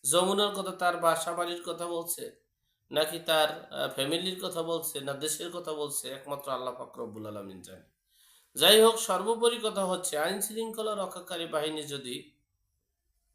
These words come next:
নাজুক হয়ে থাকে, তাহলে তিনি তো উপদেষ্টা ছিলেন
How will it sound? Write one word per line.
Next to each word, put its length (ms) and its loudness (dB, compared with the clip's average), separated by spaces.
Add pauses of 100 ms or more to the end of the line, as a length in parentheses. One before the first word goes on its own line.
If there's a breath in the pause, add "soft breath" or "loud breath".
(260)
নাজুক 500 4
হয়ে 240 0
থাকে, 400 -6
তাহলে 160 -4
তিনি 240 2
তো 320 2 (440 soft breath)
উপদেষ্টা 540 2
ছিলেন 400 -4